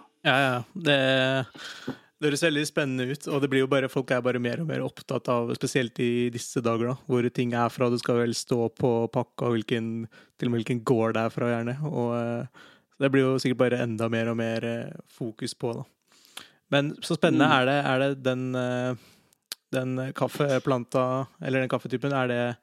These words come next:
Speaker 1: det var fra Panama hovedsakelig?
Speaker 2: Ja, den var kultivert i Panama, den jeg har smakt, ja.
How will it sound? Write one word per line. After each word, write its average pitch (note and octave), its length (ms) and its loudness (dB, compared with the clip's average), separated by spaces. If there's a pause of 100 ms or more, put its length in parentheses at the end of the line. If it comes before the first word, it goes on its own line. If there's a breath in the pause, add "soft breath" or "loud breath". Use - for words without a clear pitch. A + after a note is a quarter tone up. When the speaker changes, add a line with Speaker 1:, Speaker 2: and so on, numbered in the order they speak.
(720 loud breath)
Speaker 1:
det C3+ 80 2
var C3+ 120 2
fra C3 120 0
Panama A#2 720 -4
hovedsakelig? B2 540 -4 (1500)
Speaker 2:
Ja, C#3+ 160 2
den D#3+ 80 0
var D#3 260 0
kultivert B2+ 460 -2
i D#3+ 40 0
Panama, A#2+ 520 0
den C3+ 100 -2
jeg C3 80 -2
har B2+ 80 -4
smakt, - 280 -8
ja. C#3+ 60 -8